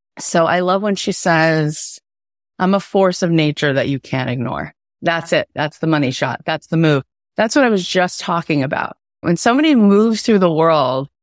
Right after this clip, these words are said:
it's something to be seen when they are, like, a force of nature.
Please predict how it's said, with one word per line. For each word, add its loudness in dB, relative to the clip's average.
it's -8
something 2
to 0
be 2
seen 2
when 0
they 2
are, 2
like, 0
a -4
force -2
of -2
nature. -6